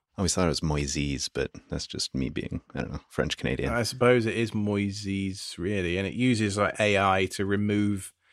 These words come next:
Speaker 2: various instruments from the track. So you can create your own drumless track. Now, the weird thing is when you remove the drums, obviously it's doing some black magic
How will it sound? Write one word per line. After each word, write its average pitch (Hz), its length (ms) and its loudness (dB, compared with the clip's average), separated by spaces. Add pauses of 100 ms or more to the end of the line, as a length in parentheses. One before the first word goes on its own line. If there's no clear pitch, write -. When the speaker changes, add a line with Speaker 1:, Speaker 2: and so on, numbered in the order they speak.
(360)
Speaker 2:
various 107 340 6
instruments 90 560 -2
from 95 140 -2
the 87 60 -6
track. - 340 -2
So 107 100 -2
you 104 100 2
can 104 140 0
create 107 380 0
your 107 180 4
own 101 340 2 (300)
drumless 107 420 2
track. - 460 -2
Now, 104 300 2 (640)
the 104 80 4
weird 127 200 6
thing 123 140 6
is 110 180 4
when 117 140 4
you 117 100 6
remove 117 540 6
the - 80 -4
drums, 123 420 4
obviously 123 380 4
it's - 160 -2
doing 107 320 2
some 98 420 0
black 98 240 4
magic 95 580 -2